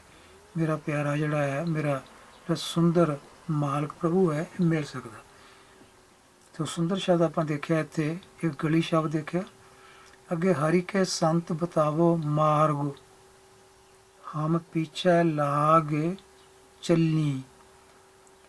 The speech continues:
ਪੀਛੇ ਲਾਗ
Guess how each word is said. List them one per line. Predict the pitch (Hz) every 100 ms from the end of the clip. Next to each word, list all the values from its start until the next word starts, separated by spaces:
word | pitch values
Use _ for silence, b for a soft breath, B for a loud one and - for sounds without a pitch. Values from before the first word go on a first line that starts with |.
| 269 - - - - _ _ _ _ _ _ _ _ _ - - 175
ਪੀਛੇ | 165 - - 170 165 175
ਲਾਗ | 160 151 147 156 165 165